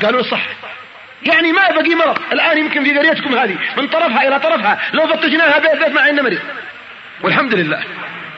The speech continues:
لكن قدام كان الناس متعافين كلهم، ما كان في بيت إلا وفيه مريض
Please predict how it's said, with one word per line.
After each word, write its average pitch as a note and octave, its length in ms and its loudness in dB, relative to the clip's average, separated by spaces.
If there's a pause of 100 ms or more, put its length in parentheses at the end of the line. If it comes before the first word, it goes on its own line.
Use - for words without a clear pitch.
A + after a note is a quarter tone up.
(120)
لكن C#4 380 0
قدام C#4+ 200 0
كان C4+ 180 0
الناس C4+ 200 -2
متعافين C4 360 -2
كلهم، E4+ 300 0 (800)
ما G4+ 160 -4
كان D4 280 -2
في C4+ 160 0
بيت D#4+ 240 0
إلا A3 160 -2
وفيه G3+ 180 -2
مريض F3+ 220 -4